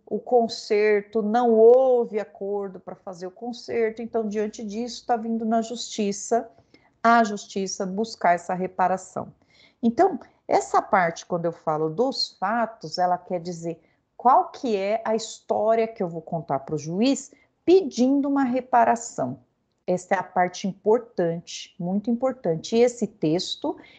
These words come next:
é narrativo. Beleza, acho que não tem novidade aqui. A gente falou disso mais algumas vezes.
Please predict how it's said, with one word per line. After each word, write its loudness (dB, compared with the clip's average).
é -2
narrativo. 2
Beleza, 4
acho -10
que -2
não 0
tem 0
novidade 2
aqui. -6
A -20
gente -10
falou 2
disso -6
mais -2
algumas -2
vezes. -14